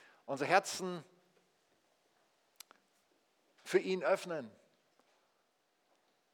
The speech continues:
Dass wir damit rechnen, dass er jetzt da ist und dass er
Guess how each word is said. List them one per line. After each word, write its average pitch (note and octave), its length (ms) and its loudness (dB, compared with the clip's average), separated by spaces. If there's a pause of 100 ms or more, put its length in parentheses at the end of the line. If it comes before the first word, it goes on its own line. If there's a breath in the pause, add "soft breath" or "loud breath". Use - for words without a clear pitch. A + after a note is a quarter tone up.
(1800)
Dass D3+ 160 -4
wir E3+ 80 4
damit E3 300 4
rechnen, F3+ 380 0
dass D3 160 -2
er F3 280 -2
jetzt E3 300 -6
da D#3 200 0
ist B2 180 -10
und B2 140 -10
dass B2+ 160 -8
er C#3 400 -4